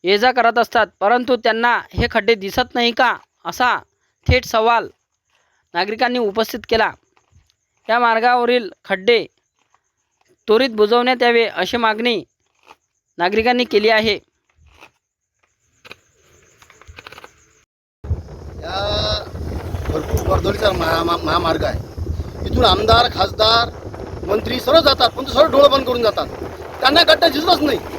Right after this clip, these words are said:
Speaker 2: कारण की त्यांच्या डुकण्याला झटका बसत नाही का नाही, त्यांच्या गाडीला शॉक बसते,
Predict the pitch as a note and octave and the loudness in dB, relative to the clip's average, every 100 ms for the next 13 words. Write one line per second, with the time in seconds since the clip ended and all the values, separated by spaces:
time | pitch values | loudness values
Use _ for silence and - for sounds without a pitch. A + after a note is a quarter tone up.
0 | - - - - G#3 B3 D#4 D#4+ C#4 C#4+ | -12 -12 -14 -10 -2 0 0 -2 0 2
1 | D4+ G#3+ D#4+ D4+ G#3+ - C#4+ B3+ E4+ D#4 | 0 0 0 0 -2 0 2 2 0 0
2 | D4 E4+ - - - - - A3 - C#4+ | 0 -2 -6 -14 -20 -10 -8 -4 0 2
3 | D#4 D#4+ F4 D#4+ C#4+ - | 4 4 2 2 0 -2